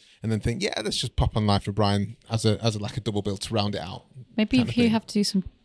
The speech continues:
Speaker 2: babysitting for teenage boys or something.
Speaker 1: <laughs> No, but I wouldn't put this on for someone sil-, for silly teenage boys. I don't think it's that, I don't think it's that silly.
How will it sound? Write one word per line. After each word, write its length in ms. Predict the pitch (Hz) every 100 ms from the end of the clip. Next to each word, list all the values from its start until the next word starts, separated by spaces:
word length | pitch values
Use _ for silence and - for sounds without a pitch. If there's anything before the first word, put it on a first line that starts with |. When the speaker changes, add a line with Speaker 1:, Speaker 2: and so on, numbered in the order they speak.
| _
Speaker 2:
babysitting 720 | 196 185 185 - 180 - 170
for 60 | 180
teenage 440 | - 175 170 160
boys 320 | - 165 160
or 80 | 160
something. 460 | 156 160 156 160 - _ -
Speaker 1:
<laughs> 220 | 135 123
No, 180 | 170 180
but 60 | 180
I 40 |
wouldn't 180 | 170 180
put 80 | 175
this 120 | 151 160
on 80 |
for 100 | 139
someone 460 | 143 139 127 123 117
sil-, 320 | - 147 120 - - -
for 80 | 123
silly 160 | 131
teenage 300 | 113 113 107
boys. 180 | 131 113
I 40 |
don't 140 | 120 170
think 140 | 170
it's 100 | 127
that, 200 | 135 104 -
I 60 |
don't 140 | 131 147
think 100 | 127
it's 120 | 104
that 160 | 107
silly. 380 | - 135 104 110